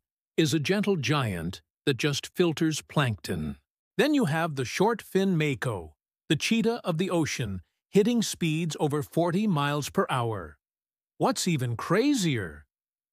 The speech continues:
Sharks don't have a single bone in their body. It's all cartilage. They can also sense the tiny electrical fields of other animals.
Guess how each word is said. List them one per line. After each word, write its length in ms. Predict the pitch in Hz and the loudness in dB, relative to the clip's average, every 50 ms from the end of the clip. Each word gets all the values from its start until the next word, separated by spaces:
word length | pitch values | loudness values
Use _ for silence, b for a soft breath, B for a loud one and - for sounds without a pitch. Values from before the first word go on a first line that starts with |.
| _ _ | _ _
Sharks 460 | _ - - - 262 285 220 - - - | _ 0 0 2 2 0 -2 -4 -4 -2
don't 240 | - 160 160 156 | 0 0 0 0
have 180 | 110 127 139 123 | -2 -2 -2 -2
a 80 | 127 113 | -2 -4
single 400 | - - - 165 160 147 143 131 | -2 -2 0 0 2 2 0 -2
bone 400 | 107 98 151 185 196 185 170 139 | -2 -2 0 0 2 2 2 0
in 100 | 123 123 | 0 -2
their 160 | 127 123 120 | -2 -2 -2
body. 500 | 110 123 120 117 117 107 101 85 85 - _ _ _ _ _ _ _ _ | -2 -2 -2 -2 -2 -4 -6 -8 -10 -14 _ _ _ _ _ _ _ _
It's 140 | 160 143 - | 0 0 2
all 380 | 170 208 220 226 226 226 220 | 2 2 2 2 2 2 0
cartilage. 760 | - - 160 143 131 110 127 123 113 104 87 80 78 - - _ _ _ _ _ _ _ _ _ _ _ | 0 0 0 0 0 0 -2 -2 -4 -4 -6 -8 -12 -16 -18 _ _ _ _ _ _ _ _ _ _ _
They 80 | 147 147 | -2 0
can 160 | - 175 165 | 2 2 2
also 380 | 196 240 254 - - - 170 156 | 4 2 2 0 0 0 0 0
sense 420 | - - - 165 156 165 - - | 0 0 0 0 0 0 -2 -2
the 140 | - 151 139 | -4 -4 -6
tiny 480 | - - - 175 185 196 196 196 196 | -4 -4 -2 0 2 2 2 2 2
electrical 580 | 165 143 139 156 160 - - - 139 - 151 143 | 2 0 0 0 -2 -2 -2 -4 -2 0 0 0
fields 460 | 117 - - 143 131 135 151 151 127 | 0 0 0 0 0 0 0 0 0
of 100 | 185 180 | 0 0
other 240 | 202 190 156 147 131 | 0 2 2 2 0
animals. 640 | 127 120 117 107 104 101 92 85 78 - - - | 0 0 -2 -2 -2 -4 -4 -6 -10 -14 -20 -20